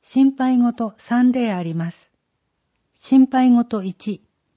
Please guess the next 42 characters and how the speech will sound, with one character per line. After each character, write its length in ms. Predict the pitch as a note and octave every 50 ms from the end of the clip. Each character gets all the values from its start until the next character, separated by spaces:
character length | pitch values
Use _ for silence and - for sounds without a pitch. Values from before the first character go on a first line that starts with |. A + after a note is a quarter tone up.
| _ _ _ _ _ _ _ -
認 260 | G#3 A#3 B3+ B3+ C4+ C4
知 100 | C4 -
症 320 | - - - C4 B3+ B3+
と 120 | B3+ - B3
診 300 | - - B3 B3 A#3+ A3
断 220 | B3+ B3 B3+ B3
さ 140 | A#3+ - A#3+
れ 100 | A#3 A3+
た 140 | - - A3
一 260 | G3 - - C4+ C4+
人 140 | B3+ C4+ B3+
暮 160 | C4 C#4 C#4
ら 80 | C#4 B3
し 140 | - G#3
の 80 | F#3+ F3+
母 320 | E3 E3+ F#3 F#3 G3+ G#3+
親 220 | G3+ G#3 G#3 G3 G3
が、 240 | F#3+ F#3 F3+ F3+ - _ _ _ _ _ _ _
訪 260 | _ - C4+ C#4 C#4
問 240 | C4+ C#4 C4+ C4+ C4
販 260 | - C4+ C4+ C4+ B3
売 220 | G#3 G#3 F#3+ F#3
で 100 | E3+ F3
断 440 | E3 - - A#3+ - C4+ C4 C4+ C4
れ 120 | B3+ B3+ A3+
ず 120 | - F#3+
に 200 | F3 F3+ F3+ - _ -
何 260 | A3 A#3+ B3+ B3+ A#3+
度 100 | G#3+ G3
も 160 | F3+ F3 E3+
高 220 | - - B3 C4 B3+
額 260 | B3+ C4 B3 - A#3
な 140 | A3+ A3+ A3
布 100 | - -
団 280 | - - G#3+ G#3 G3+
を 100 | G3 F#3+
買 200 | F#3 - F3+ F#3
う。 140 | E3+ F3 F3 _ _ _ _ _ _ _ _ _ _ _ _ _ _ _ _ _ _ _ _ _
心 300 | _ - - C4+ C#4 C4+
配 220 | C4+ - C4 B3+ B3
事 280 | A#3+ A#3+ A#3+ - A3
二、 300 | G#3+ G#3 G#3+ G#3+ F#3 -